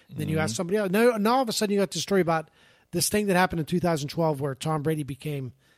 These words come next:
Speaker 1: the leader, the true leader, whatever, you know.
Speaker 2: Yeah.
Speaker 1: So that, that, tho-, those are the stories I'm talking about, things you don't even realize. I can't tell you, Rick,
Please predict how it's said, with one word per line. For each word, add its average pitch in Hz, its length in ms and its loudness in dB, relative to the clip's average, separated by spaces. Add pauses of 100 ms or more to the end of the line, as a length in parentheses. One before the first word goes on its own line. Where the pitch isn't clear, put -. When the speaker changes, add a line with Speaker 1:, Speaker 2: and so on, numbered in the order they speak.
(220)
Speaker 1:
the 147 100 -6
leader, 170 500 0
the 151 100 -2
true 220 280 0
leader, 151 260 -2
whatever, 202 380 0
you 208 160 -2
know. 127 160 -4 (480)
Speaker 2:
Yeah. 110 140 2
Speaker 1:
So 147 480 0 (320)
that, 196 320 -2
that, 226 260 2
tho-, 240 240 10
those 226 240 4
are 190 60 -4
the 170 80 -2
stories 160 340 0
I'm 135 100 -6
talking 147 360 -4
about, 120 160 -14
things 165 200 -2
you 170 100 2
don't 175 200 2
even 156 300 -4
realize. 151 720 0 (400)
I 202 100 4
can't 247 320 4
tell 226 160 6
you, 220 80 6
Rick, 220 320 2